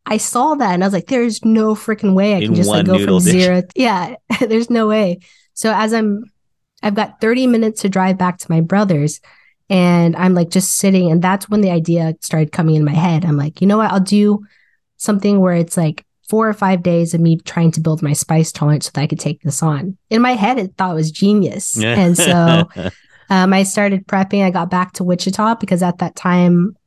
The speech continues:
Speaker 1: um, I was still living in Wichita, staying with my brother in Kansas City whenever I came to film restaurants here. And, uh, got back to Wichita, set the plan in motion,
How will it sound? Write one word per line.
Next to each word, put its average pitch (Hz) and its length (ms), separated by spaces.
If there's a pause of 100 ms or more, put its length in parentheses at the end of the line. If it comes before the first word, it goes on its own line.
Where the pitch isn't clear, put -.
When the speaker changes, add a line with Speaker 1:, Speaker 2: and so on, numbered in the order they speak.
Speaker 1:
um, 170 240
I 165 80
was 170 100
still 196 140
living 190 220
in 180 80
Wichita, 170 480
staying 202 260
with 196 120
my 180 100
brother 170 200
in 160 80
Kansas 160 340
City 160 200
whenever 156 280
I 156 40
came 160 240
to 156 60
film 160 240
restaurants 185 460
here. 233 180 (640)
And, 190 560
uh, 190 220
got 226 220
back 254 180
to 233 100
Wichita, 214 380
set 208 260
the 214 80
plan 208 300
in 196 120
motion, 180 600